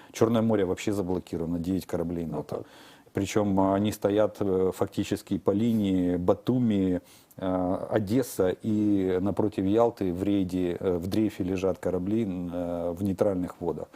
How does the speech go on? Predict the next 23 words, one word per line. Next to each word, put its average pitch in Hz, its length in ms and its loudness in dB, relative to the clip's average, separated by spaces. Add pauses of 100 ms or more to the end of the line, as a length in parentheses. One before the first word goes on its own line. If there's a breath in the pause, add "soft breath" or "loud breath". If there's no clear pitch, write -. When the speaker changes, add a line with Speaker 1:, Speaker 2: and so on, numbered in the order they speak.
(420 loud breath)
Speaker 1:
То 101 140 -2
есть, - 360 -8
э, 95 460 0
со - 140 -4
всех - 200 0
сторон 147 260 4
всё 139 160 0
обложено. 82 600 -2 (220)
В, 104 40 -8
в 104 600 2
странах 120 380 2
Балтии 120 380 2
авиационное 101 460 -2
ударное 95 420 -2
крыло 120 400 0 (440 loud breath)
которая 101 320 2
там 92 220 0
одним 101 280 0
броском 101 380 0
может 92 280 0
достать 92 360 -2
до 95 80 0
Москвы, 101 460 -2